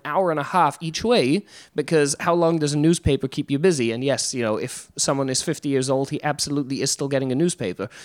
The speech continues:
But how long does it keep you busy until you run out of things to do? Almost three hours of commuting each way. So yes, I got to introduce him to podcasts and audiobooks.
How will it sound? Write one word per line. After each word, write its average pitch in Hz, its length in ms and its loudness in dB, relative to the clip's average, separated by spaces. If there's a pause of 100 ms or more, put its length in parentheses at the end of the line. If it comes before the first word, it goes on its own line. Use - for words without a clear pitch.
(200)
But 135 220 -2
how 156 240 0
long 160 260 4
does 143 160 0
it 139 60 -8
keep 143 200 -8
you 139 80 -2
busy 156 380 4
until 143 400 -2
you 143 140 2
run 143 200 4
out 139 140 2
of 127 80 0
things 120 360 -4
to 135 80 -8
do? 139 320 4 (280)
Almost 143 340 -2
three 156 220 0
hours 139 220 2
of 131 100 -6
commuting 135 420 -4
each 131 160 -6
way. 165 160 4
So 131 160 0
yes, 143 300 2
I 120 80 -2
got 127 200 -2
to 151 60 -6
introduce 143 540 -2
him 135 240 2 (240)
to 175 160 -2
podcasts 127 760 -4
and 135 320 -2
audiobooks. 120 640 0